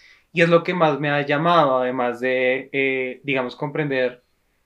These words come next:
un poco más a las sociedades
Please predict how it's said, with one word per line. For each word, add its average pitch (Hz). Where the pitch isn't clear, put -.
un 147
poco 151
más 147
a 147
las 139
sociedades 123